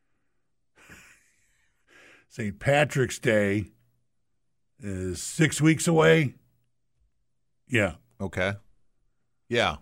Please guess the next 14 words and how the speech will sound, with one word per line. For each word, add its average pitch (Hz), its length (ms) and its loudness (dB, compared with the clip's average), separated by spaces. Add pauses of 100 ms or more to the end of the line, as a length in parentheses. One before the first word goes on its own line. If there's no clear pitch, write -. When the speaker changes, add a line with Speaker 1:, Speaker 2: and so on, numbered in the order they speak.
(100)
Speaker 2:
that's - 200 -12
about 92 220 -4
Speaker 1:
A - 20 -2
little 131 140 4
Speaker 2:
right. - 80 -4
Speaker 1:
too 143 120 4
long 135 320 2
to 120 100 4
wait, 113 280 2
so 120 180 -2
they 110 220 -2
throw 101 380 -2
Saint, 98 520 -8
uh, 90 220 -6